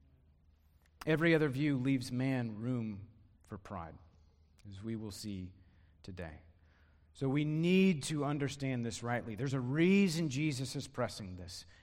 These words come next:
and we need to dive into his words. We're not just gonna pass over them and pretend like he didn't say that. Not at all. So let's look at this, but let's start with the, the character of unbelief. Look at verses forty-one and forty-two. It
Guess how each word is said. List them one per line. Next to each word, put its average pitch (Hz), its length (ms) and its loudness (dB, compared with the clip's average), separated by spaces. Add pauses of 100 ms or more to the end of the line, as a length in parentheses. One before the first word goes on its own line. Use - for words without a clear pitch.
and 120 140 -4
we 131 140 0
need 151 440 2
to 143 80 -2
dive 135 500 2
into 127 380 -4
his 104 220 -6
words. 98 420 -6
We're 123 80 -4
not 151 140 0
just 139 160 -6
gonna 143 160 -2
pass - 440 -6
over 131 220 -2
them 117 320 -4 (300)
and 123 120 -6
pretend 123 380 -4
like 113 160 -4
he 117 100 -8
didn't 104 220 -6
say 95 260 -8
that. 85 180 -16 (1080)
Not 107 140 -8
at 104 80 -6
all. 82 220 -6
So - 160 -4
let's 196 220 4
look 180 200 2
at 131 80 -4
this, 101 180 -8
but 123 160 -8
let's 190 200 6
start 180 460 2 (100)
with 147 260 0
the, 139 240 2 (520)
the 135 100 0
character 160 640 2
of 131 280 -2
unbelief. 131 600 -4 (1000)
Look 139 180 -2
at 160 100 0 (120)
verses 151 520 -2
forty-one 143 580 2
and 113 140 -4 (180)
forty-two. 127 380 -4
It 82 80 -8